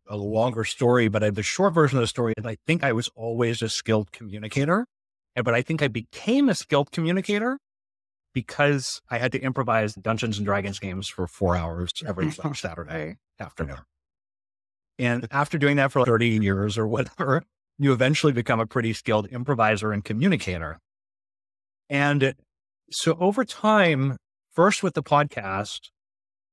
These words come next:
Speaker 1: uh, in two thousand four, when I started it, then someone said, "Hey, you got a pretty good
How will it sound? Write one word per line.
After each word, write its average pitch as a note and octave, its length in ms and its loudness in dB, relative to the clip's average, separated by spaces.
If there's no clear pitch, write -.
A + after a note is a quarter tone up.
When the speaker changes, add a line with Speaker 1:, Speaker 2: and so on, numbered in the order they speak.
Speaker 1:
uh, G#2 280 -2
in A2 260 -12
two - 120 -10
thousand A2 300 -2
four, C3+ 400 4
when G#2+ 140 2
I G#2+ 80 2
started C#3 460 2
it, G2 280 -4
then C#3+ 180 0
someone D3 380 0
said, C3 300 2
"Hey, E3 160 2
you C3 260 -2
got F3+ 140 2
a E3+ 60 0
pretty C3+ 560 0
good A#2 600 2